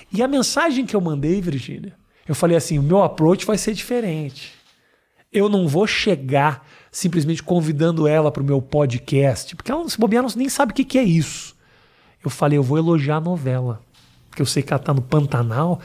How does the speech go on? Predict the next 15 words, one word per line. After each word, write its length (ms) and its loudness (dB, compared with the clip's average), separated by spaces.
eu 100 -2
elogio 340 0
o 40 0
Pantanal, 500 0
ela 180 2
agradece 840 -2
e 160 2
eu 160 2
já 160 0
falo: 400 -2
Juliana, 640 -2
porra, 220 -4
tem 140 -6
um 80 -6
podcast, 1040 -2